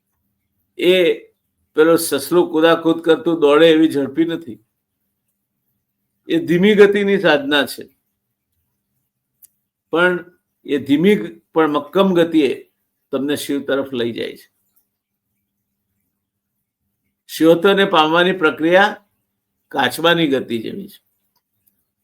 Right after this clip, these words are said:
મન અને ઇન્દ્રિયોને કાબુમાં રાખી વિચારોને શિવ એટલે કે કલ્યાણ માટે કેન્દ્રિત કરી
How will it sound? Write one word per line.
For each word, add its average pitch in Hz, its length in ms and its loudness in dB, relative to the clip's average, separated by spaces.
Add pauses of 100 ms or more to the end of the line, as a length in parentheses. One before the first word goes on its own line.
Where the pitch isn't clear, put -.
(160)
મન 147 340 0 (120)
અને 180 140 0 (100)
ઇન્દ્રિયોને 170 440 2 (120)
કાબુમાં 165 460 0
રાખી 170 340 -4 (1080)
વિચારોને 131 720 0 (420)
શિવ 160 580 0 (560)
એટલે 139 260 -6
કે 156 160 -6
કલ્યાણ 143 580 0 (1500)
માટે 127 340 -6
કેન્દ્રિત 147 540 -4
કરી 120 300 -6